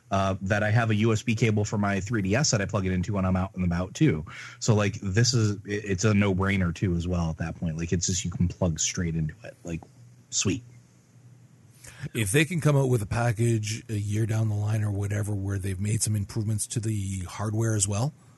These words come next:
Speaker 2: because of the technical issues with it, I'd be more inclined at that point as well to,
Speaker 1: Well,
Speaker 2: to
Speaker 1: and that's the
Speaker 2: pick
Speaker 1: other
Speaker 2: one up.
Speaker 1: thing. Sorry, uh, just to, to speak on that real quick. Um, I watch a lot of teardown videos, um, from people that take consoles and rip them apart to see how they're constructed.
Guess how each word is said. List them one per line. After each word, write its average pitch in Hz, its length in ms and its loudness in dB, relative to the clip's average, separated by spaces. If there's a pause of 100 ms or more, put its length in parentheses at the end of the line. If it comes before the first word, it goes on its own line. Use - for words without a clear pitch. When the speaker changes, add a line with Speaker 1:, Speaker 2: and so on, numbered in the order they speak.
(180)
Speaker 2:
because 110 280 0
of 101 80 -2
the 98 80 -4
technical 107 440 -2
issues 107 340 0
with 120 180 0
it, - 180 -2 (720)
I'd 113 220 -2
be 113 120 2
more 104 240 2
inclined 98 420 -4
at 90 140 -6
that 90 200 -6
point 90 220 -6
as 85 80 -8
well 80 280 -12 (340)
to, 101 140 -4
Speaker 1:
Well, 151 140 6
Speaker 2:
to 151 40 2
Speaker 1:
and 151 80 8
that's 175 120 4
the 190 40 2
Speaker 2:
pick 180 60 4
Speaker 1:
other 170 100 4
Speaker 2:
one 156 60 4
up. - 60 -4
Speaker 1:
thing. 113 400 6 (240)
Sorry, 90 380 0
uh, 107 200 0
just 110 260 -4
to, 104 180 0 (100)
to 107 120 -6
speak - 240 0
on 104 100 2
that 98 140 0
real 117 120 0
quick. 143 400 -2
Um, 101 340 0
I 104 80 -2
watch 113 240 0
a 147 40 2
lot 113 140 2
of 92 80 -6
teardown 117 480 2
videos, 165 580 2 (640)
um, 90 320 2
from 101 140 0
people 117 220 4
that 110 120 0
take 113 360 -2
consoles 110 520 0
and 92 200 2
rip 104 140 0
them 110 140 4
apart 98 340 -2
to 107 80 -4
see - 180 0
how 101 180 0
they're 101 140 0
constructed. 104 760 2